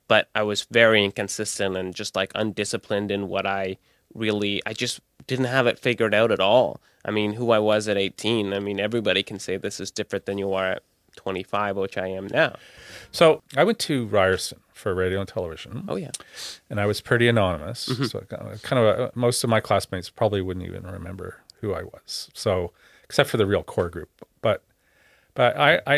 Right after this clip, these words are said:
Speaker 2: you know, that was a three-year course. And I remember looking around the third year, and I'm just going,
Speaker 1: Yeah.
Speaker 2: "Okay,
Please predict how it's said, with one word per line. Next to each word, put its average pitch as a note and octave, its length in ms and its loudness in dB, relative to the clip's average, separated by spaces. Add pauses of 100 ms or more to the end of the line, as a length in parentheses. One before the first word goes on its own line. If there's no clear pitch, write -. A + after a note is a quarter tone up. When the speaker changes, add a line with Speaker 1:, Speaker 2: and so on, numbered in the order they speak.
Speaker 2:
you C#3+ 80 -12 (100)
know, A2+ 60 2
that A#2 120 6
was B2+ 240 4
a A#2 60 0
three-year A#2 520 2
course. - 440 -14
And G#2 80 -4
I G2+ 40 -2
remember G#2 600 -4 (240)
looking G2+ 300 -4
around F2 320 -6
the E2 80 -10
third F2 340 -6
year, E2 280 -10 (100)
and - 160 -14
I'm E2 80 -10
just F2 220 -8
going, E2 400 -12
Speaker 1:
Yeah. A2+ 220 0 (1400)
Speaker 2:
"Okay, A2 220 -8